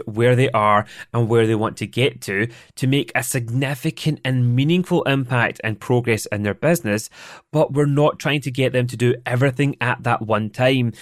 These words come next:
So it doesn't feel like that they have to try and conquer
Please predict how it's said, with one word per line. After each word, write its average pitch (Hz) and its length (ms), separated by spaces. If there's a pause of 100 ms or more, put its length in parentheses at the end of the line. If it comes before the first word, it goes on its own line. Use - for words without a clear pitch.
(160)
So - 140
it 131 100
doesn't 147 380
feel 190 420
like 127 320
that 123 140
they 120 80
have 120 240
to 123 80
try 120 220
and 117 140
conquer 131 800